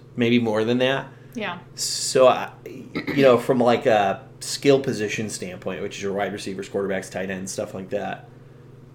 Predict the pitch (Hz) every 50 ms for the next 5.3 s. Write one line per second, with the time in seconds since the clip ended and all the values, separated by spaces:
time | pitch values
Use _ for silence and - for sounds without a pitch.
0 | - - 117 113 123 123 113 - - - - 127 113 113 113 107 101 - - -
1 | - - - - - - - - 131 113 113 113 107 104 104 98 98 98 92 98
2 | 92 - 135 143 - - 135 110 110 - - - 170 143 127 127 139 131 117 107
3 | 120 127 120 117 120 123 127 123 - 104 95 - 101 95 98 95 - 107 101 98
4 | 98 101 95 - 101 98 95 - - 113 101 101 101 98 185 - 120 117 104 101
5 | 101 - 92 92 -